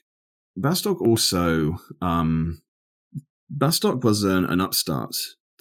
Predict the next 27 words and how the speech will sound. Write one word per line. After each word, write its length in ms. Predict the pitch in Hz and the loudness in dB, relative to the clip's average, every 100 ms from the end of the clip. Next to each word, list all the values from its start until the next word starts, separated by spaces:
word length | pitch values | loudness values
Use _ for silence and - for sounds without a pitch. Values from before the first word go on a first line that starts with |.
| - | -4
to 160 | 82 | -2
the 100 | 71 | -4
power 280 | 71 90 85 | -4 -2 -2
balance 540 | 73 73 67 60 - - | 0 -2 -2 -4 -6 -6
of 140 | 82 | -6
the 80 | 80 | -4
world, 380 | 80 85 78 73 | -2 0 0 -2
basically, 520 | 73 73 - - 80 | -4 -4 -4 -6 -4
when 200 | 73 76 | -2 -2
it 100 | 76 | -2
was, 300 | 78 78 67 | -2 -4 -6
when 200 | - 78 | -4 -2
it 100 | 76 | -2
was 220 | - 73 - | -2 -4 -4
established. 720 | - - 85 76 71 - - | -8 -4 -4 -2 -6 -6 -4
And 120 | 85 | -2
that's 160 | 110 - | -2 -2
basically 420 | 92 92 - 76 | -2 -2 -2 -4
what 180 | 78 - | -2 -2
America 760 | 80 85 85 87 - 57 - - | 0 0 0 -2 -6 -6 -8 -4
and 260 | 87 87 | -2 -2
Germany 440 | 82 82 80 78 76 | -2 0 0 0 0
both 300 | 76 71 - | -2 -4 -4
did 260 | 87 76 76 | -4 -4 -4
when 120 | 71 | -4
they 120 | 78 | -4
became, 540 | 76 73 80 73 71 | -6 -8 -4 -2 -2